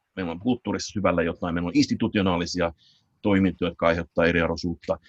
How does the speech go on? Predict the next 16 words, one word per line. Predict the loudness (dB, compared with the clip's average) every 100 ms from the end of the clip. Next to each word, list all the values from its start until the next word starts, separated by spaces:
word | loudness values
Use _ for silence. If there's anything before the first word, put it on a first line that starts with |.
| _ -8
ja |
sen | -4
lisäksi | -2 -2
meillä | -2 -2
on |
niin | -4 -6
kuin | -8 -10 _ -6
ihmisillä | -4 -2 -2
on | -4 -6 _ _ _ -4
elämänehtojen, | 0 2 0 -4 -6 -6 -4
o-, | -2
omaehtoisen | 2 2 2 -2 -2
elämänehtojen | 0 0 -4 -8 -16 -16 -18 -20 -20 _ -8
eriarvoista | -4 -4 -4 -8 -6
vaikutusta | -6 -6 -10 -10
liikuntaan. | -8 -8 -12 -12 -12 -12